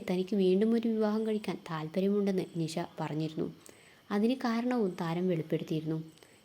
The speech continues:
ഇപ്പോഴിതാ പ്രായമാകുമ്പോഴുള്ള പ്രണയത്തിൻ്റെ മനോഹരിതയെക്കുറിച്ച് പറയുന്ന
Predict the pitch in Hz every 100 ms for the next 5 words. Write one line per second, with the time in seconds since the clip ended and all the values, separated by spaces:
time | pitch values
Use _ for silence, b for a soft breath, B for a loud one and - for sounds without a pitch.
0 | - 226 269 262 247 190 - 185 180 196
1 | 220 220 220 220 220 214 170 - 175 165
2 | 165 175 202 196 170 160 160 170 170 190
3 | 196 196 - 202 190 190 185 185 - 185
4 | 185 - - 160 170 175